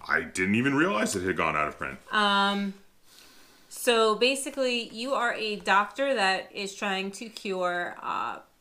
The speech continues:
Speaker 2: monsters from Gothic literature of their afflictions.
Speaker 1: Mm.
Speaker 2: And you have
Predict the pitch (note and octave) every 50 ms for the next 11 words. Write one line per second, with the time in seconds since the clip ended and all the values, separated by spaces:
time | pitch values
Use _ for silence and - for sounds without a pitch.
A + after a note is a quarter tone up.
0 | _ _ G3 F3+ F#3+ A#3 C#4 C#4 - - F#3 F3+ E3+ E3+ F#3+ A#3+ A#3 - - -
1 | _ - - G3+ F#3+ F3+ F#3+ F3+ F#3 F#3 - G3 F#3 - F#3+ G#3+ A3 G#3 F3+ F3
2 | F3+ - F3+ E3 D#3+ F3+ G#3 G#3+ - - _ _ _ _ _ _ _ - - -
3 | G3 F#3+ F#3+ F#3 F#3 G3 G3 F#3+ F#3+ F3+ G3+ - - - E4 F#4+ - - - F#3+
4 | E3 D#3+ D#3 D#3 D#3+ E3 F3+ F#3 - - - - G3+ G#3+ A3+ G#3+ F#3+ G3+ G3 F#3+
5 | F#3+ F#3+ F#3+ F3+ G3 G3+ A#3 A3+ G#3 G3+ G3+